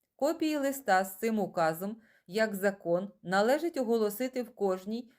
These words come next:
зокрема області та провінції, аби всі люди знали, що в той день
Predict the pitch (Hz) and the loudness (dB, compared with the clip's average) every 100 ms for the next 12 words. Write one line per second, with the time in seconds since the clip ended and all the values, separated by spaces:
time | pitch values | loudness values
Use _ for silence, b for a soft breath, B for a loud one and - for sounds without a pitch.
0 | b 175 185 208 202 208 202 196 202 196 | b -2 0 2 2 2 2 2 0 0
1 | 208 226 233 233 202 196 180 160 151 147 | 0 -2 -4 -2 -2 0 -4 -4 -8 -8
2 | 196 214 240 b b - 196 220 277 277 | -6 -6 -8 b b -2 0 0 0 -2
3 | 285 285 294 233 208 190 190 190 196 180 | -4 -2 -2 0 2 2 0 -4 -8 -4
4 | 247 285 202 170 185 208 | -4 -4 0 0 0 -4